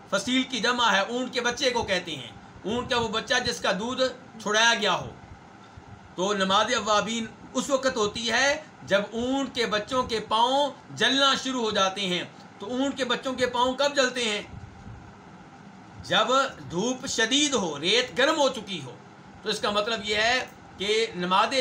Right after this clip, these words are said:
چاش بہتر یہ ہے کہ آپ لیٹ ادا کریں۔ اور اس وقت افضل کیوں ہے؟ کیونکہ گرمی شدید ہوتی ہے، لوگ ڈھیلے پڑ جاتے ہیں، اس موقع پہ جو نماز چاش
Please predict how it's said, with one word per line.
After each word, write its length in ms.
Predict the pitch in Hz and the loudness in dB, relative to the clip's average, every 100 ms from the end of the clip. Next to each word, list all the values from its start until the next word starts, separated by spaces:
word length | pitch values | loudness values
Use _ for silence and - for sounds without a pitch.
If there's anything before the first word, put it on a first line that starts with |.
| 240 | 0
چاش 500 | - 185 202 226 - 170 | 0 4 6 4 0 0
بہتر 300 | 220 240 247 | 0 2 -2
یہ 200 | 208 226 | 0 0
ہے 100 | 247 | 0
کہ 60 | 233 | 4
آپ 260 | 233 233 | 6 6
لیٹ 440 | 233 202 240 285 277 | 0 -2 2 4 4
ادا 260 | 214 185 | 2 2
کریں۔ 260 | 165 143 123 - - - - | 0 -2 -8 -14 -20 -20 -6
اور 120 | 202 | -2
اس 180 | 285 285 | 0 2
وقت 240 | 311 311 277 | 0 2 0
افضل 300 | - 254 233 | 2 0 0
کیوں 240 | 233 202 | -2 -2
ہے؟ 200 | 180 151 - - | -2 -4 -12 -4
کیونکہ 200 | 226 233 | -2 2
گرمی 360 | 226 233 285 | 0 2 -2
شدید 320 | 247 226 254 | -2 -4 -2
ہوتی 340 | 277 254 269 262 | 0 0 0 0
ہے، 240 | 285 262 - - | 2 0 -6 -14
لوگ 280 | 143 208 226 | -2 0 0
ڈھیلے 320 | 180 190 233 | 0 0 2
پڑ 180 | 254 262 | 4 2
جاتے 400 | 240 247 254 254 | 4 2 2 0
ہیں، 180 | 269 285 - - | 0 0 -4 -8
اس 140 | 320 339 | -2 0
موقع 360 | 339 285 277 262 | 4 2 6 4
پہ 180 | - 240 | 6 2
جو 160 | 240 | 4
نماز 240 | 233 220 220 220 | 0 2 2 0
چاش 200 | 220 208 | 4 2